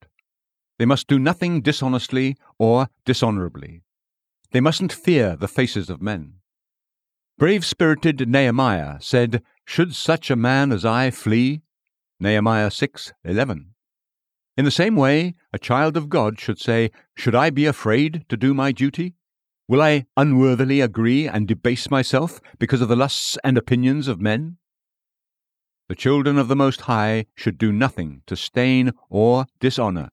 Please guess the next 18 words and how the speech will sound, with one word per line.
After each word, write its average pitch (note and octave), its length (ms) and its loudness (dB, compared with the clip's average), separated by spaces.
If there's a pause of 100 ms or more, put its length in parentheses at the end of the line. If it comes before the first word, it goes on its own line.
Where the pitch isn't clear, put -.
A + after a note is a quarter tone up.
(100)
their G2+ 140 2
noble G2 340 0
birth. - 480 -12 (800)
A G2+ 80 -6
king's E3 500 0
son G#2+ 420 -2 (180)
despises A2+ 640 0
to G#2 100 -8
do A#2 160 2
anything A2+ 480 0 (120)
that F#2+ 120 -2
is F#2 120 -6
below F#2+ 280 -4
him. E2 200 -10 (1300)
Let C#3+ 120 2
us - 120 0
carry E3 320 2
ourselves C3 640 2